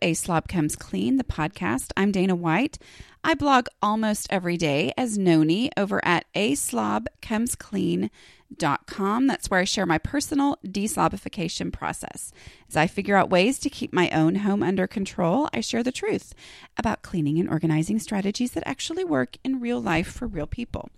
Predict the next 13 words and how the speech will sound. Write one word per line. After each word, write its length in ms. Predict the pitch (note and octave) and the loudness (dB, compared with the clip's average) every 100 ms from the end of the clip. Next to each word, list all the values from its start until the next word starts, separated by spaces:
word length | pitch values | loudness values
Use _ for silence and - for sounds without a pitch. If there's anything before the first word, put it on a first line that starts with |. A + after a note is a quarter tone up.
| - - - - - | -20 -20 -20 -12 -4
People 280 | D4 D#4 | -2 -2
who 140 | C#4+ C#4+ | -4 -2
don't 260 | A3 G#3+ | 0 0
necessarily 720 | C4+ B3 C#4+ - A#3 A#3 A#3+ A3+ | 0 -2 -4 -2 0 0 0 0
love 520 | G3+ G#3+ G#3 G#3 - | 0 2 2 0 -4
cleaning 420 | - G3+ G#3 G#3 | -4 0 0 0
and 160 | - - | -2 0
organizing. 760 | G3 G#3+ E3+ D3 - D2+ - - - - - - | 0 2 2 2 -2 -8 -10 -16 -20 -20 -10 2
Thanks 240 | C#4 - | 2 4
for 120 | F4 | 2
joining 320 | D#4 C4 D4 D4 | 4 8 10 10
me 100 | A3 | 8
today. 640 | A#3 F3 D#3 D#3 A#3 | 4 4 6 6 4